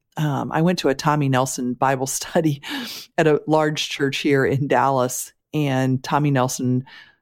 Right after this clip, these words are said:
was, uh, doing a study on the Song of Solomon. And I didn't even know what the Song of Solomon was. I found out it was a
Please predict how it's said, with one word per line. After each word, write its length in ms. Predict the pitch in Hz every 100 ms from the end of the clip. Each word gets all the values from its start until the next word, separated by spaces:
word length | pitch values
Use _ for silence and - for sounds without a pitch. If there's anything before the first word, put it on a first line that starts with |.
| _
was, 400 | - 147 143 - -
uh, 260 | 127 120
doing 260 | 135 147 147
a 40 |
study 300 | 135 156 139
on 100 | 127
the 60 | 120
Song 260 | - 127
of 80 | 120
Solomon. 600 | - 120 123 117 113 120 -
And 300 | 139 123 120 - - - _ _ -
I 100 | 185
didn't 200 | 196 190
even 200 | 151 135
know 100 | 135
what 140 | 131 127
the 80 |
Song 240 | 120 135 131
of 60 | 127
Solomon 460 | 123 117 113 107
was. 520 | 117 135 113 123 - -
I 80 | 139
found 260 | 139 135 131
out 180 | 120
it 120 | 120 -
was 320 | 127 127 -
a 340 | - 120 117